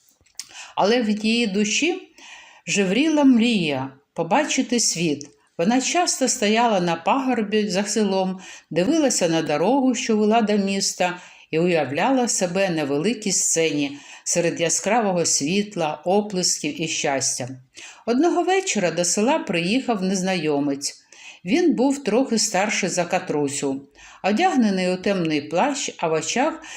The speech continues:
світилася втома й тривога. Звали його Олексій. Люди спершу не довіряли йому, але Катруся з бабусею прийняли його до себе, нагодували,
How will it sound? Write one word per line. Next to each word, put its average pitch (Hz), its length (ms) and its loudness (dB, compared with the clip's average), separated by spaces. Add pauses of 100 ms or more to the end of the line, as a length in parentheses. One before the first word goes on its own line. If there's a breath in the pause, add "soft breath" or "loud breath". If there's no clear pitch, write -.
(140 loud breath)
світилася 226 760 2
втома 214 500 2
й 190 40 -2
тривога. 139 800 -2 (400 loud breath)
Звали 277 400 2
його 196 300 2
Олексій. 143 800 -2 (520 loud breath)
Люди 294 260 2
спершу 277 460 0
не 262 120 6
довіряли 269 680 2
йому, 139 440 -2 (100)
але 185 240 -2
Катруся 262 640 0
з 214 60 -2
бабусею 208 720 0 (400 loud breath)
прийняли 208 600 2
його 185 320 2
до 180 160 0
себе, 147 520 -2 (580 loud breath)
нагодували, 196 960 0